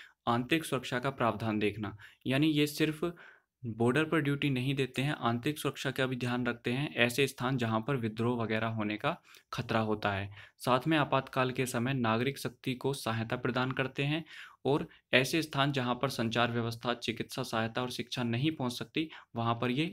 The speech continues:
इन चीज़ों को पहुंचाते हैं। साथ में युद्ध के समय में यदि आवश्यक हो तो पीछे के क्षेत्रों को सुरक्षित रखने के लिए एक युद्ध बल के रूप में कार्य करते हैं। क्योंकि आप जानते हैं सबसे आगे तो आर्मी हो जाती है, तो जो पीछे का इलाका रह जाता है वहाँ पर ये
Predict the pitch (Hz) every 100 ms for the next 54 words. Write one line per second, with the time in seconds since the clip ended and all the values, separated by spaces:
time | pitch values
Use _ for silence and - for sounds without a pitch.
0 | - 131 120 113 110 110 147 117 110 123
1 | 123 151 151 175 - - - - - 156
2 | 165 185 - - 123 139 165 180 175 147
3 | 143 147 143 143 127 131 - 143 123 123
4 | 151 - 120 120 147 147 139 120 113 -
5 | 120 123 147 160 - - - 123 123 165
6 | 151 135 135 127 131 123 147 - 127 139
7 | 139 123 127 127 117 117 120 110 143 147
8 | 110 107 104 104 101 110 98 - - -
9 | 143 143 160 143 131 123 135 156 160 143
10 | - 123 123 123 - 117 117 147 143 139
11 | 139 - 143 170 - - 165 165 165 131
12 | - 151 151 135 127 131 123 117 113 131
13 | 147 120 113 117 123 120 143 208